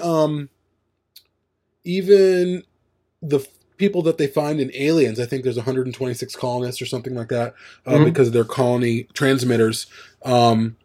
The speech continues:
Speaker 1: even all of those people, there's still a bunch of people that are unaccounted for, you know? Um,
Speaker 2: Yeah.
Speaker 1: and I wanted to kinda mess around with that. Like, did people get off this, this, this, the, the planet? And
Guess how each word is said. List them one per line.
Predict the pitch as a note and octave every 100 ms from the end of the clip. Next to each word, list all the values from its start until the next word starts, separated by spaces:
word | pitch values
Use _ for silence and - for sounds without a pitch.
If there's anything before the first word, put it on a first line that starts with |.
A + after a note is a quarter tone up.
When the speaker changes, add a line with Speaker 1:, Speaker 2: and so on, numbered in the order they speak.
| _ _ _ - _ _ _ E3+
Speaker 1:
even | F#3 G#3+ G#3+ G3 -
all | D#3 E3
of | D3 C#3
those | C#3+ D3+ E3+ E3+
people, | - D#3 C3 B2+
there's | B2+ D3 -
still | G#3 F3
a |
bunch | C3+ G3+
of | D3+
people | B2+ A#2
that | A2+
are | A2+
unaccounted | A2 A#2+ A2+ A2
for, | G#2 F2+ - -
you | A#2+
know? | G#2 G#2 A#2 _ _ _ -
Um, | C3 A2+
Speaker 2:
Yeah. | -
Speaker 1:
and | D3+
I |
wanted | E3 F3 F#3
to |
kinda | F#3 F#3+ F3+
mess | F#3 F#3+
around | F3 E3+ F#3+
with | D3
that. | B2 A2+
Like, | A#2+ A#2
did | C#3
people | D#3 E3 D#3+
get | C#3 D3
off | D3+ -
this, | C#3+ - - - - -
this, | C#3 -
this, | - C#3 - _ _
the, | C#3 C#3+
the | C#3+
planet? | - E3+ F#3+ C3
And | C3 C3+